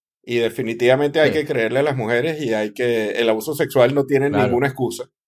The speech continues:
Speaker 2: No, ni que sí. Ah, eso es que antes, antes uno abusaba.
Speaker 1: No, no,
Speaker 2: No,
Speaker 1: eso
Speaker 2: no,
Speaker 1: no es
Speaker 2: tampoco.
Speaker 1: verdad. Eso no es verdad. Y, y si tú eres
Speaker 2: Exacto.
Speaker 1: un violador, eres
Speaker 2: Por
Speaker 1: un
Speaker 2: eso.
Speaker 1: violador en cualquier época.
Speaker 2: Exacto,
Speaker 1: Este,
Speaker 2: en cualquier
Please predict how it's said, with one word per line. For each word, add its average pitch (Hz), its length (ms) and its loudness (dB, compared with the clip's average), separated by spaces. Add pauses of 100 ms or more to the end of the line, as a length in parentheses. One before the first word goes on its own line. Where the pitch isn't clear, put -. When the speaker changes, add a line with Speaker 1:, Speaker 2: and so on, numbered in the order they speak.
(1300)
Speaker 2:
No, 101 280 -12
ni 107 140 -10
que 107 100 -8
sí. 110 160 -8
Ah, 127 100 0
eso 131 140 -2
es 123 60 -2
que 147 100 -2
antes, 131 300 0
antes 160 300 -2
uno 180 140 -2
abusaba. 127 500 2
Speaker 1:
No, 95 100 -8
no, 98 60 -8
Speaker 2:
No, 92 60 -6
Speaker 1:
eso 90 140 -2
Speaker 2:
no, - 0 -
Speaker 1:
no 131 80 2
es 127 60 2
Speaker 2:
tampoco. 110 200 0
Speaker 1:
verdad. - 140 -20 (140)
Eso 98 180 -10
no 127 100 -4
es 123 40 0
verdad. 143 440 4
Y, 127 40 4
y 110 420 -2
si - 60 -14
tú 120 60 -4
eres 101 60 -8
Speaker 2:
Exacto. 113 260 -2
Speaker 1:
un 143 60 -4
violador, 123 320 2
eres 131 80 2
Speaker 2:
Por 101 80 0
Speaker 1:
un 107 60 4
Speaker 2:
eso. 131 100 2
Speaker 1:
violador 117 220 -2
en 135 60 -8
cualquier 123 320 -2
época. 123 380 -4 (540)
Speaker 2:
Exacto, 110 360 0
Speaker 1:
Este, 113 260 2
Speaker 2:
en 110 140 -6
cualquier 113 300 0